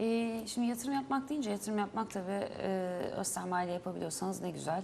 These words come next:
Öz sermaye yapamıyorsanız bir şekilde, e, kredilenmek, e, gibi bir durum söz konusu. İşte, m, tüketiciler açısından da aynı şey,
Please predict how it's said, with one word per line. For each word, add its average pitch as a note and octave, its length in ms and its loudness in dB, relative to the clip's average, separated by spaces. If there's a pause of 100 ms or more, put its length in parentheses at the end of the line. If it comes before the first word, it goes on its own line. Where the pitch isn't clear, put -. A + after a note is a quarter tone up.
(140)
Öz F3 80 -6
sermaye E3+ 400 0
yapamıyorsanız F3 640 -2
bir F#3+ 40 -4
şekilde, - 400 0 (400)
e, E3+ 440 0
kredilenmek, D3+ 880 0
e, D3 220 -2
gibi D3 260 -2
bir C#3+ 180 0
durum C#3+ 180 -2
söz - 300 -4
konusu. C#3 400 0 (320)
İşte, - 220 -4 (420)
m, G#3+ 60 -2
tüketiciler F3 680 0
açısından D#3+ 560 0
da - 60 0
aynı C3+ 240 0
şey, C#3 180 -4